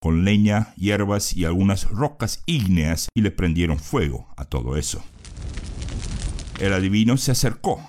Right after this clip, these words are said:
al tremendo artefacto de rejas de hierro. Una parrilla estaba lista para uno colocar sobre ella el caparazón de la tortuga. Entonces, por medio del fuego, el caparazón tenía que quebrarse de tal manera que la huella de la vena principal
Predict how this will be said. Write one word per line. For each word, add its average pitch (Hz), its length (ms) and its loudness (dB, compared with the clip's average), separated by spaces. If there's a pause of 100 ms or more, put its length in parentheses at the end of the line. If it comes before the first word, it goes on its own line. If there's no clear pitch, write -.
(120)
al 76 160 -2
tremendo 95 480 4
artefacto 82 640 -4
de 65 120 -2
rejas - 380 -4
de 57 140 -2
hierro. 71 400 -2 (240)
Una 131 260 4
parrilla 127 540 2
estaba 98 300 0
lista 104 420 0
para 87 160 0
uno 98 420 2 (100)
colocar 101 380 -2
sobre 90 340 0
ella 95 300 0
el 113 160 -2
caparazón 73 720 0
de 64 80 -4
la 60 120 -4
tortuga. 76 520 -4 (380)
Entonces, 120 460 0
por 76 240 -2
medio 82 300 2
del 101 140 2
fuego, 90 500 2
el 120 180 0
caparazón 143 720 0
tenía 127 360 4
que 107 440 0
quebrarse 113 640 0
de 80 80 0
tal 139 240 0
manera 107 540 2
que 104 120 0
la 95 120 2
huella 120 600 0
de 82 160 0
la 78 120 0
vena 92 260 2
principal 95 560 0